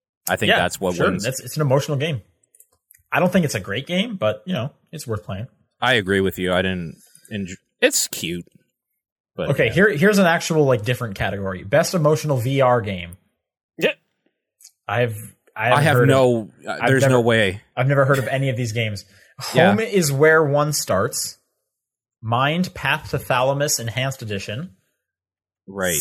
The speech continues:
Speaker 2: Sens, that's S E N S, and
Speaker 1: Right.
Speaker 2: The Unknown Photographer. I'm, I'm voting, uh, The Unknown Photographer.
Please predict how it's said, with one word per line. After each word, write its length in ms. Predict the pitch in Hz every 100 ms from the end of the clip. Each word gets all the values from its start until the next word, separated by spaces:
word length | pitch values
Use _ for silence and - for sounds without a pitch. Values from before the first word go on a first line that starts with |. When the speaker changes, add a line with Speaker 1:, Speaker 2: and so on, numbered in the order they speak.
| -
Speaker 2:
Sens, 640 | - 180 165 139 160 180 202 - _ _ _ _ _
that's 220 | 110 101 -
S 300 | 147 - -
E 180 | 135 135
N 220 | 139 143
S, 500 | - 143 135 - - - _ _ _ -
and 140 | 127
Speaker 1:
Right. 200 | 107 127
Speaker 2:
The 60 | -
Unknown 580 | 143 180 170 170 190 185
Photographer. 880 | - 147 - 170 165 123 104 78 - _ _ _ _ -
I'm, 140 | 113 110
I'm 140 | 113 127
voting, 420 | 135 131 120 110
uh, 140 | 113 107
The 140 | 113
Unknown 320 | 107 110 110
Photographer. 640 | - - 104 120 165 190